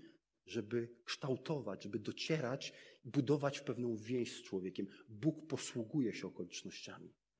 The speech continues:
Gdyby chciał zabić Jonasza, zrobiłby to już dawno. Ale on mu okazuje łaskę.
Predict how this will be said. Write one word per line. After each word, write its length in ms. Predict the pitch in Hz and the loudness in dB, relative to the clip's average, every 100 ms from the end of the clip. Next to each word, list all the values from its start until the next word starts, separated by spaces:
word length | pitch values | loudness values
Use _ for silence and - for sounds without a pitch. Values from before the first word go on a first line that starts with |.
| _ _ _ _ _ _ _ _ _ | _ _ _ _ _ _ _ _ _
Gdyby 260 | 139 156 156 | 2 4 4
chciał 280 | - 156 | 6 6
zabić 580 | 123 190 120 113 - - - _ _ _ _ _ _ _ _ _ | 8 4 4 -2 -6 -8 -14 _ _ _ _ _ _ _ _ _
Jonasza, 400 | 120 131 117 139 | 0 2 2 0
zrobiłby 420 | 120 139 127 117 - | 0 0 0 -2 -2
to 80 | |
już 100 | 101 | -2
dawno. 340 | 120 95 87 82 - _ _ _ _ _ _ _ _ _ _ _ _ _ _ | 0 -2 -4 -12 -16 _ _ _ _ _ _ _ _ _ _ _ _ _ _
Ale 220 | 113 110 | -2 -2
on 120 | 123 127 | 0 0
mu 180 | 135 | 0
okazuje 380 | - 104 92 101 | 0 0 0 0
łaskę. 480 | 98 98 - - | 2 0 -4 -6